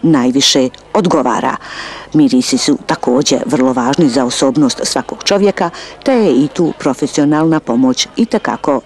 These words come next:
dobrodošla. Uostalom, najveća Inomina želja je motivirati klijente da odvažno odluče boriti se za ljepotu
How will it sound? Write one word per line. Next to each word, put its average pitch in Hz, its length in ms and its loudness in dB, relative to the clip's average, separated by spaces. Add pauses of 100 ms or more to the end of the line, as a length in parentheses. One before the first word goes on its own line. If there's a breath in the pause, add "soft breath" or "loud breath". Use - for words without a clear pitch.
dobrodošla. 160 720 -2 (320 loud breath)
Uostalom, 135 680 0 (260 loud breath)
najveća 151 680 2
Inomina 135 540 4
želja 127 280 0
je 104 160 -4 (260 loud breath)
motivirati 135 760 0
klijente 123 480 0 (260 loud breath)
da 127 180 0
odvažno 123 640 -2
odluče 160 560 2 (200)
boriti 165 440 0
se 180 220 -2 (160)
za 131 160 0
ljepotu 127 520 0